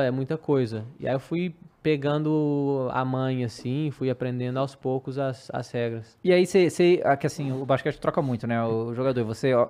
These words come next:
Speaker 2: você não começou a titular, né? Você foi indo, você... Quando é que você começou jogando, assim?
Speaker 1: Eu, então, eu comecei os amistosos do banco,
Speaker 2: Uhum.
Speaker 1: e aí,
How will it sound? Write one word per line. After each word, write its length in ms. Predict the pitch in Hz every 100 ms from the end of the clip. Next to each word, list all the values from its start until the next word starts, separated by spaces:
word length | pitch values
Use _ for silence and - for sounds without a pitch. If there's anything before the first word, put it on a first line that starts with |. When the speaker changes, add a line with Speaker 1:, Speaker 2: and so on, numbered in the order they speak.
| -
Speaker 2:
você 220 | 123 117
não 80 | 131
começou 260 | 147 147 160
a 20 |
titular, 340 | - 185 139
né? 60 | 110
Você 120 | -
foi 240 | - 131 139 147 135
indo, 120 | 123
você... 160 | 131 117 _ - - - - - - - -
Quando 140 | 160
é 40 | 175
que 60 |
você 120 | - 147
começou 440 | - 131 - 127
jogando, 380 | 120 113 117 101
assim? 300 | - 107 101 -
Speaker 1:
Eu, 640 | 151 151 139 131 127 - -
então, 360 | 139 147 127
eu 200 | 123 120 120 -
comecei 460 | - 143 139 - 170
os 100 | 160
amistosos 680 | 160 147 - 143 131 117 107
do 120 | 123
banco, 460 | 110 120 156 175 208
Speaker 2:
Uhum. 400 | 135 127 156 185 - _ -
Speaker 1:
e 120 | 131
aí, 680 | 131 131 131 135 147 160